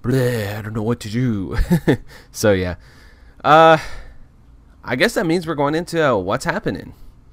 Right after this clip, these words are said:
So, of course, we went and saw Solo yesterday, but the big thing that happened this week is I went to Comicpalooza in Houston.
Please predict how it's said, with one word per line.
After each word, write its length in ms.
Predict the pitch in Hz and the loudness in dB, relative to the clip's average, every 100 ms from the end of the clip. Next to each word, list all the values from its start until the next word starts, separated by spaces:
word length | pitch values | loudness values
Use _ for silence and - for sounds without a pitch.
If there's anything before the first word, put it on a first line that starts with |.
| - - - | -20 -20 -20
So, 160 | - 196 | 0 2
of 80 | 202 | 6
course, 260 | 226 240 - - - | 6 6 2 -14 -16
we 140 | - 147 | -2 0
went 100 | 147 | 0
and 100 | - | 2
saw 140 | 165 | 2
Solo 320 | 151 143 131 | 2 2 2
yesterday, 480 | 107 95 - 95 90 | 0 -4 -6 -8 -8
but 160 | 92 95 | -8 -10
the 60 | |
big 200 | 117 247 | -8 -8
thing 200 | - 196 | -6 -6
that 120 | 175 127 | -4 -2
happened 340 | 123 - 107 | -4 -4 -6
this 200 | 101 - | -8 -10
week 300 | 90 80 - | -10 -12 -14
is 180 | - 90 | -18 -14
I 140 | 76 110 | -8 -6
went 240 | 113 101 | -6 -6
to 280 | - 107 101 - - - - | -6 -4 -4 -8 -20 -20 -14
Comicpalooza 1000 | - 208 226 214 - 185 143 113 95 87 | 0 2 2 -2 0 2 2 0 -2 -4
in 160 | - 107 | -4 -6
Houston. 580 | 101 101 - - - | -6 -10 -10 -14 -18